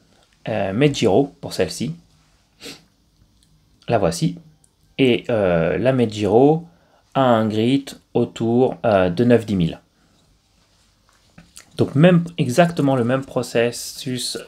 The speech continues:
que la pierre d'avant. Euh, en courbant bien sûr le poignet, s'assurant qu'on a un bon mouvement. Voilà, c'est fait.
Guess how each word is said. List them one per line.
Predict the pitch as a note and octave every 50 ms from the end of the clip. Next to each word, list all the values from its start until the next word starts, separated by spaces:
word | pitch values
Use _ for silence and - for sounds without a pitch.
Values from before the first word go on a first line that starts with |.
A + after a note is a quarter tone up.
| - _ _
que | - D#3
la | C#3 B2 A#2+
pierre | A#2+ - A2 F#2+ F#2+
d'avant. | G2 F#2 F#2 C3 - - - _ _ _ _ - - - - - - - - _ _ - -
Euh, | G#2 F#2 E2+ D#2+ D#2+ D#2 - - - - _ _ _ _ _ _ _ _ _
en | - D3 D3
courbant | - - C#3 B2 A#2 B2 A#2+ A#2 A2 - - - _ _ _ -
bien | A#2 A#2+ B2 A#2+
sûr | - - - - A#2 A2+ A2+ A2 G#2 - - -
le | G#2 A2+ A2
poignet, | - - G#2 F#2+ F#2+ G2 G2+ A2 A#2 C3 - - _ _ _ _ _ _ _ _ _ _ _ _ _
s'assurant | - - B2 G#2+ - - A#2 A2 A2+
qu'on | A2 - G#2+
a | G2
un | F#2 F#2
bon | G#2 A#2+
mouvement. | B2 A2 G2 F#2 F#2+ G2+ A#2 B2+ - - _ _ _ - - _ _ _ - -
Voilà, | B2+ A2 F#2+ F#2+ G2+ A#2+ -
c'est | - - A2+ G2
fait. | - - G#2+ G#2+ A#2+ - -